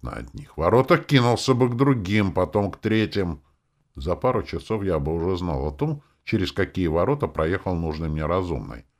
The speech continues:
После чего бросился бы по той самой дороге, по которой уехал этот гражданин.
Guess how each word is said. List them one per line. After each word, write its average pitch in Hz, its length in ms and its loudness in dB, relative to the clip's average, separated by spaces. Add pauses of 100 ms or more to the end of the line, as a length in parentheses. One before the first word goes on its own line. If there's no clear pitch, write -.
(640)
После 160 320 8
чего 170 260 10
бросился 135 560 6
бы 113 120 6
по 113 160 6
той 120 200 4
самой 98 360 4
дороге, 101 440 4
по 143 140 0
которой 113 440 4
уехал 127 460 4
этот 117 320 2
гражданин. 110 960 2